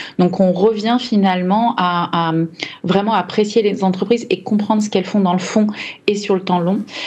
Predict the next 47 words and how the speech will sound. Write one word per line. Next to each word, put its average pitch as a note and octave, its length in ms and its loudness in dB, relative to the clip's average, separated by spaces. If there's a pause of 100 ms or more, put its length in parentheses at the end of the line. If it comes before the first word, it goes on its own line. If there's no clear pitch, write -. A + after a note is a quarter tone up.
(240)
La F#3+ 100 2
deuxième A#3 380 0
chose, B3 200 0
c'est G#3+ 120 -2
qu'on G3 140 -2
voit G3 160 2
que G3+ 100 -4
les F#3 120 2
gens, F#3+ 420 0
euh, E3+ 260 2
vont F3 200 -2
faire F#3 220 0
ce - 80 -12
qu'on E3+ 120 0
appelle E3 240 0
des D#3 100 2
cross F3+ 320 -2
assets. F#3+ 460 -2
Donc, E3 300 -2
euh, D3+ 320 2
ceux - 180 0
qui F#3 120 -2
étaient E3+ 160 2
venus F3 300 2
par F3 160 0
les D#3+ 80 -2
cryptos G3 500 -2 (360)
vont F3+ 240 2
migrer, G#3 600 2 (400)
euh, E3 340 2
et F3+ 120 2
vont E3+ 240 0
aller, F3+ 320 2
euh, E3 160 4
plus G3+ 420 0
vers E3+ 300 2
les D#3+ 180 2
actions G3+ 640 0
ou F#3 80 4
les E3+ 240 2
E E3+ 60 4
T E3+ 240 2
F F3+ 60 -10
parce D#3+ 140 -2
qu'ils - 160 -16
considèrent F3 460 0
que C#3 180 0